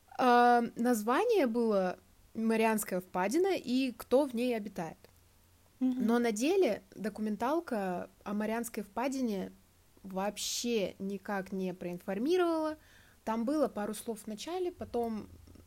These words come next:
Speaker 1: началась какая-то ерунда, не знаю, мо-, ну, лично мне не понравилось, поэтому не советую сразу,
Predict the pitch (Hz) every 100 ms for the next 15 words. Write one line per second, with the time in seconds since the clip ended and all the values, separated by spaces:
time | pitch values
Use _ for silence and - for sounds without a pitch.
0 | - 208 208 190 - 214 208 - - 202
1 | 190 202 208 233 330 311 294 269 185 190
2 | - 247 302 240 277 359 370 285 262 330
3 | 330 247 254 240 208 170 175 - 202 208
4 | 233 233 247 247 247 240 220 - 381 359
5 | 233